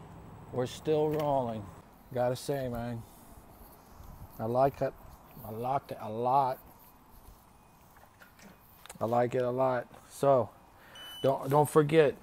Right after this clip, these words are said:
when you first get this, make sure you hook it up to your phone,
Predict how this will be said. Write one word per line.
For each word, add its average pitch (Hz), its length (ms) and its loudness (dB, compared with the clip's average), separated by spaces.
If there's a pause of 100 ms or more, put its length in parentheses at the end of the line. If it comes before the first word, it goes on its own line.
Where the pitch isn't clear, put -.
when 135 200 0
you 131 40 -2
first 139 320 2
get 135 280 -2
this, 139 340 -2 (1500)
make 139 220 0
sure 151 420 8
you 139 840 6
hook 147 200 2
it 143 80 6
up 135 200 0
to 147 100 -2
your 131 140 2
phone, 113 480 -2